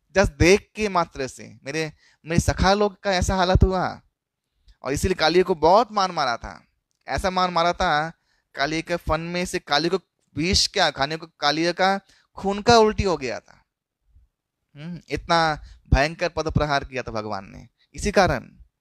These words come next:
उसके भक्त को कष्ट दिया बोल के। हाँ, even नंद बाबा भी बेहोश हो गए थे उसका विष का प्रभाव से। हाँ, ऐसा विषैला था वो।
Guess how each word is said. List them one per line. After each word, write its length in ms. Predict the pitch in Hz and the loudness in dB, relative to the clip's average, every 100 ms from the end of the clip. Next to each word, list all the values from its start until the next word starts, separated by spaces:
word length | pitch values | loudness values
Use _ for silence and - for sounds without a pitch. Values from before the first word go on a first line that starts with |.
| _ _ _ _ - | _ _ _ _ -20
उसके 180 | - | -8
भक्त 240 | 139 131 - | 0 0 0
को 60 | |
कष्ट 280 | 160 147 147 | 0 0 0
दिया 260 | 135 131 120 | -4 -2 -2
बोल 240 | 110 107 - | -4 -12 -16
के। 100 | _ _ _ _ - - _ - | _ _ _ _ -20 -20 _ -18
हाँ, 440 | 127 143 120 - _ _ _ - | -14 -12 -12 -16 _ _ _ -2
even 140 | 151 151 | 0 2
नंद 200 | 147 170 | 2 4
बाबा 200 | 170 196 | 4 4
भी 60 | |
बेहोश 300 | 180 185 185 | 2 0 0
हो 80 | 175 | -4
गए 180 | 147 127 | -4 -6
थे 100 | 127 | -8
उसका 180 | - 135 | -8 -8
विष 240 | 135 - | -6 -6
का 140 | 147 | -2
प्रभाव 340 | 135 120 123 123 | 0 0 0 -2
से। 260 | - - _ _ _ _ _ _ _ _ _ - | -10 -18 _ _ _ _ _ _ _ _ _ -16
हाँ, 240 | 131 143 | -12 -10
ऐसा 340 | - 131 151 143 | -4 -2 0 0
विषैला 420 | 127 131 151 151 | -2 -4 -2 -4
था 180 | - 120 | -4 -10
वो। 260 | 104 90 | -10 -16